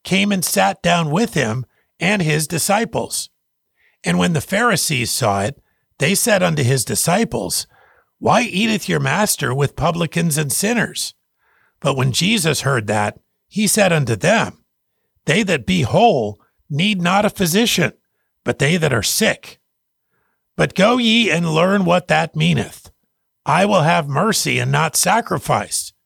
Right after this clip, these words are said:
for I am not come to call the righteous, but sinners to repentance." There are some well-known phrases in this account. It's time to look at them in more detail,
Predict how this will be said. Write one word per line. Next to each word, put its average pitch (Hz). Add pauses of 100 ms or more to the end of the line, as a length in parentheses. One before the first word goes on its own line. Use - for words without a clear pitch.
(400)
for 131
I 170
am 220
not 202
come 190
to 190
call 180
the 185
righteous, 185 (560)
but 131
sinners 196
to 147
repentance." 127 (1300)
There 180
are -
some 170
well-known 190
phrases 185
in 151
this 139
account. 135 (440)
It's -
time 151
to 127
look 151
at 135
them 131
in 143
more 139
detail, 135